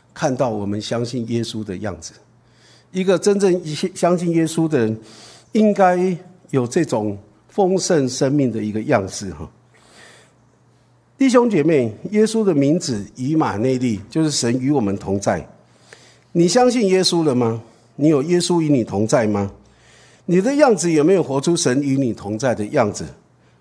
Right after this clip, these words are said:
你的生活有没有像一个真正有神同在的样子？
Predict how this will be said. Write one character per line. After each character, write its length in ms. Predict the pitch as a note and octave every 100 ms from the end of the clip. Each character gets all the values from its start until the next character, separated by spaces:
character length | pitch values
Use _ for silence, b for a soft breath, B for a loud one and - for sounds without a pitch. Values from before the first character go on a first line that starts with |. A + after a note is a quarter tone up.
| b b
你 140 | C#3
的 80 | C#3
生 260 | C#3 E3+ E3
活 320 | A#2+ G#2+ G#2+ G#2 _ _
有 140 | B2 A2+
没 140 | C3+
有 180 | D3 A#2
像 260 | - D3+
一 80 | B2+
个 160 | B2 A#2+
真 220 | A#2+ F3
正 140 | E3+
有 160 | C#3+ G#2
神 280 | - G#2+ A#2+
同 180 | G2 G#2+
在 180 | C3
的 100 | G#2 G#2
样 240 | C3+ G2+
子？ 160 | -